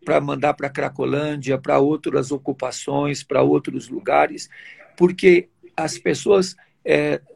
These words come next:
se tocaram, e isso é uma, uma resposta. Ah, há grupos que, por exemplo, lá na, na paróquia onde eu estou, que todos os dias de manhã temos um lanche,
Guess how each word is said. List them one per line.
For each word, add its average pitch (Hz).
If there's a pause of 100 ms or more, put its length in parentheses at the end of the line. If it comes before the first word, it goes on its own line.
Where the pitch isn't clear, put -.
(400)
se -
tocaram, 185
e 175
isso 185
é 175
uma, 151 (260)
uma 147
resposta. - (320)
Ah, 135 (120)
há 165
grupos 156
que, 143
por 143
exemplo, 131
lá 139
na, 120
na 117
paróquia 135
onde 113
eu 117
estou, - (320)
que 131
todos 151
os 127
dias 139
de 135
manhã 131
temos 120
um 110
lanche, 180